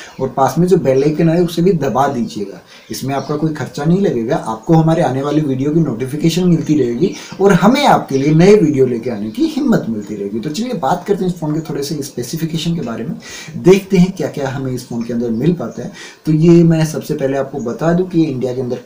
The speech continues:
कब अवेलेबल हो पाएगा भैया। ये इंडिया के अंदर लॉन्च हो जाएगा ट्वेंटी एट मई को। आप जो है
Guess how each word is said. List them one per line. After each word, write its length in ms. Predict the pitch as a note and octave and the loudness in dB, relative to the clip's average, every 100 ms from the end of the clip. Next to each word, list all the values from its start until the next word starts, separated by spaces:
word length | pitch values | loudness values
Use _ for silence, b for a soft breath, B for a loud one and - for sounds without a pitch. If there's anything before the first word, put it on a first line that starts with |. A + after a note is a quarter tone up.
| - | 2
कब 200 | F#3+ G3+ | 4 6
अवेलेबल 440 | E3+ E3 D#3+ D#3+ | 6 6 4 4
हो 100 | D#3 D3+ | 4 2
पाएगा 280 | C#3 C#3 | 0 -2
भैया। 260 | C#3 C3+ D3 | 0 0 0
ये 240 | C3 D#3 | 2 2
इंडिया 340 | F3 C3 B2+ B2 | 2 -2 -4 -4
के 100 | B2 | -4
अंदर 140 | B2 | -4
लॉन्च 320 | B2 A#2+ D3+ D3+ | -2 -4 -4 -2
हो 100 | E3 | 0
जाएगा 260 | D3 A#2+ D#3 - | 0 -2 -4 -6
ट्वेंटी 520 | D3 D3 D#3 E3 F3 E3 - | -4 0 0 0 -2 -2 -6
एट 220 | C#3 D#3 B2+ | -4 -2 -4
मई 300 | B2 C3+ D3+ | -4 -2 0
को। 200 | D#3+ D3+ A#2+ | 0 -2 -4
आप 160 | A#2 A#2 | -8 -6
जो 160 | B2+ | -6
है 240 | B2+ C3+ | -6 -6